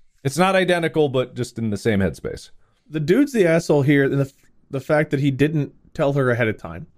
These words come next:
Speaker 2: This should have been something that was discussed, ironed out before it was time to deliver the bear. However, I don't think hair in a bear, it's weird to me,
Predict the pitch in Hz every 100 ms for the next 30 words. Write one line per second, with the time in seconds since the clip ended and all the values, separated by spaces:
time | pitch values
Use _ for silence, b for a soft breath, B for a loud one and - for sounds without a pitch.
0 | - 165 277 226 196 180 196 180 143 135
1 | 131 - 180 180 175 - b b b b
2 | - - 151 185 175 160 151 147 147 135
3 | 151 151 139 135 - 151 143 131 127 131
4 | 127 117 101 92 - b b b b -
5 | 147 170 233 196 190 180 180 _ _ _
6 | _ - _ _ _ _ _ _ _ _
7 | _ _ _ _ 180 226 - - 202 190
8 | - - - - - 151 170 170 156 127
9 | 131 131 147 160 - 175 - 143 165 170
10 | 165 175 175 175